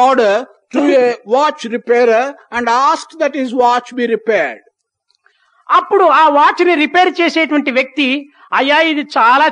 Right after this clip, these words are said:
Speaker 2: చెడిపోయింది, ఇది చాలా రిపేర్ చేయవలసి వస్తుంది, దీని రిపేర్కి ఇచ్చేటువంటి యొక్క ఖర్చుకు రెండు వాచ్లు తీసుకోవచ్చును, కొత్త వాచ్ తీసుకున్నంత విలువ దీని రిపేర్కే అయిపోతుంది, అనవసరము, నీవు కొన్నదానికంటే రెండింతలు అధికమైపోతుంది రిపేర్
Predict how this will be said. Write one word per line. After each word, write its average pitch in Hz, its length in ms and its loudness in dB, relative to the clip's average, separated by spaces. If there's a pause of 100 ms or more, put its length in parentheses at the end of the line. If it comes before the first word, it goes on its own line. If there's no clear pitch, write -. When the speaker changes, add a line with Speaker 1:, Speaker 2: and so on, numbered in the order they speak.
(100)
Speaker 2:
చెడిపోయింది, 294 720 -2 (340)
ఇది 302 120 0
చాలా 302 420 2
రిపేర్ 311 460 0
చేయవలసి 311 320 0
వస్తుంది, 311 540 -2 (420)
దీని 320 260 0
రిపేర్కి 339 600 -2
ఇచ్చేటువంటి 339 520 -2
యొక్క 320 180 -4
ఖర్చుకు 269 920 -4 (220)
రెండు 320 280 2
వాచ్లు 330 360 0
తీసుకోవచ్చును, 302 920 -2 (320)
కొత్త 277 300 -2
వాచ్ 359 440 2
తీసుకున్నంత 330 600 -2
విలువ 311 520 2 (180)
దీని 320 180 0
రిపేర్కే 339 480 -2
అయిపోతుంది, 285 800 -4 (260)
అనవసరము, 294 500 0
నీవు 285 200 0
కొన్నదానికంటే 339 800 0
రెండింతలు 285 480 -2
అధికమైపోతుంది 269 840 -2
రిపేర్ 240 320 -2